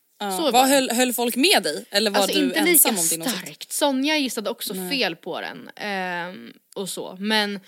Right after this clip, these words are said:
Speaker 2: men det, det var bara jag som uttryckte verkligen vad jag minns. Alltså så här starka, så här, usch, äckligast av alla. Ett
Speaker 1: <laughs>
Speaker 2: minuspoäng, fy Fabian. Ja, så det var ju
Speaker 1: Fy
Speaker 2: tråkigt.
Speaker 1: blä.
Speaker 2: Usch och blä. Lite
Speaker 1: Åh, nej.
Speaker 2: senare på kvällen, eh, så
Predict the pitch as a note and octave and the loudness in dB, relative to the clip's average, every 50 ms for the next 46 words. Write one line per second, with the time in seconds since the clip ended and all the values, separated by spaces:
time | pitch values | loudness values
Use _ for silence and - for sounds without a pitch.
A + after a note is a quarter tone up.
0 | - - - _ _ _ _ - G3+ A3 A3+ A3 G#3 - B3 A3+ A3 B3 A3+ A#3+ | -20 -20 -20 _ _ _ _ -8 -4 -4 -4 -4 -6 -6 -8 -6 -4 -2 -2 -2
1 | A#3 A3 A#3+ A3+ A#3+ C4+ C4 A#3 G#3+ - A3 G#3 G3+ F#3+ - F#3+ F#3+ - F#3+ G3 | -2 0 -2 0 0 0 0 0 0 -2 -4 -4 -6 -6 -8 -8 -8 -4 -4 -4
2 | F#3 - - F#3+ F3+ F#3+ F#3+ F#3+ F#3 F3+ F3+ E3+ E3+ E3+ E3+ - - - F3+ F3+ | -4 -4 -6 -8 -8 -8 -6 -6 -4 -4 -6 -8 -10 -10 -12 -12 -12 -10 -10 -8
3 | F3+ F3 - F#3+ E3 E3+ - - - - - A#3+ A3 G3 F3 F3 - - G#3 F3+ | -8 -8 -6 -8 -8 -6 -8 -8 -8 -4 -2 -2 -2 -2 -6 -8 -8 -6 -6 -6
4 | - - - - B3+ G3+ - - - - - - - - _ - - A#3 A#3+ G3 | -8 -10 -6 -6 -4 -4 -4 -6 -6 -4 -6 -6 -6 -10 _ -10 -8 -6 -4 -4
5 | A3 G#3 - - A3 G#3 G3+ G#3 G3+ F#3+ F#3+ F#3+ G3+ G3+ G3 F#3 F3 E3+ E3+ F3 | -4 -4 -4 -6 -6 -4 -2 -4 -4 -2 -4 -2 -2 0 0 2 0 0 -2 -6
6 | - - _ _ _ G3 A3+ - - - - - - G3+ G3+ A#3 B3 B3+ B3 A#3+ | -12 -20 _ _ _ -4 -4 -4 -8 -4 -4 -4 -2 -2 -4 -4 -2 -2 -2 -2
7 | G#3+ G#3+ G#3 G3 - - - B3 A3 A3 G#3+ G3+ F#3+ F3+ F3 E3+ E3+ - A3+ A3 | -2 -2 -4 -4 -8 -6 -4 -2 0 0 0 -2 -4 -8 -10 -12 -12 -8 -8 -6
8 | G#3+ G#3 G3 - - G#3+ G#3 G3+ G3+ F#3+ F#3+ F#3 F3 E3+ E3 D#3+ E3 F3 F3+ _ | -6 -8 -8 -6 -4 -2 -2 -2 -2 -2 -2 -4 -4 -4 -4 -8 -12 -16 -20 _
9 | _ _ _ _ _ _ _ _ - - - - - A3+ C4+ B3 C4 B3 A3 A#3 | _ _ _ _ _ _ _ _ -10 -8 -8 -8 -4 -2 -2 0 0 0 0 0
10 | C4+ C#4 C4+ B3+ A#3+ A3 G#3+ G3+ - - - A3 - - _ _ - - - - | 2 4 4 4 2 0 -2 -4 -6 -8 -12 -14 -16 -18 _ _ -20 -14 -6 -4
11 | C4 B3+ B3+ C4 A3+ G3+ E3+ D3 C3+ - A#3+ A#3+ C4 B3 B3 - C#4+ C#4 C4 C#4 | -4 -2 -2 -4 -2 0 0 0 0 0 0 0 0 -2 -2 -2 -2 0 0 0
12 | D4 E4 D#4+ D#4 B3+ - G3 E3+ E3 D#3+ - G3+ G#3 F#3+ _ _ _ _ _ _ | -2 -2 -4 -8 -8 -6 -4 -4 -4 -6 -8 -10 -12 -14 _ _ _ _ _ _
13 | _ - G3+ G#3 G3+ G3 E3 F#3+ - - - A#3+ A3+ A3 G#3 G3+ G3+ | _ -4 -2 0 0 0 -2 -2 -4 -2 -2 -2 -2 -2 -2 -2 0